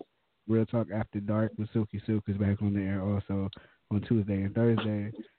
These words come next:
And then we have a gospel forum that is on the first and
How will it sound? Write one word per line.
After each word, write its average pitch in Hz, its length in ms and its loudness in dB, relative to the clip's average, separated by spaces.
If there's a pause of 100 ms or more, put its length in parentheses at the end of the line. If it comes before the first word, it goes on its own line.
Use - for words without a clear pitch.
(140)
And 113 100 -10
then 120 120 0
we 117 100 2
have 110 200 0
a 101 60 -2
gospel 113 480 0
forum 110 400 0
that 104 180 -4
is 101 200 -8
on 104 380 -4 (200)
the 101 400 -4 (120)
first 113 280 2 (100)
and 104 240 -4